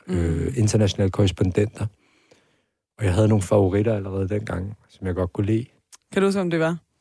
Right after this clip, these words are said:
Speaker 2: Ja, øh, der var en britisk, eller faktisk en irsk journalist, øh, Robert Fisk,
Speaker 1: Okay.
Speaker 2: som jeg var kæmpestor fan af. Han skrev,
Speaker 1: Mm.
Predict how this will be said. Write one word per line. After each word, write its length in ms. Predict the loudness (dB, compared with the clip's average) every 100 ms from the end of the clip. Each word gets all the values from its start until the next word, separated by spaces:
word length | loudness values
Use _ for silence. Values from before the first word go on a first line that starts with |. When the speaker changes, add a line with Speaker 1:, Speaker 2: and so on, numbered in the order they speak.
| _ _ -4
Speaker 2:
Ja, 220 | -2 -2 -6 -8
øh, 440 | -4 -4 -4 -8 -6
der 60 | -2
var 60 | 0
en 100 | 2
britisk, 460 | 2 2 0 -10 -8
eller 400 | -4 -4 -6 -12 _ _ _ _ -6
faktisk 300 | -4 -4 -6
en 120 | -4 0
irsk 300 | 0 2 0
journalist, 460 | 2 2 -2 -6 _
øh, 200 | -8 -8 -8 -10 -2
Robert 220 | -2 -2
Fisk, 500 | 0 0 0 -6 -20 _ _ _ _ _ _
Speaker 1:
Okay. 220 | -6 -6 -6 _
Speaker 2:
som 440 | -20 -6 -4 -2 -2
jeg 100 | -2
var 80 | -2
kæmpestor 500 | 2 2 2 -2 -4
fan 280 | 0 0 2
af. 120 | -2 -2
Han 100 | -4
skrev, 240 | -2 -2
Speaker 1:
Mm. 180 | -2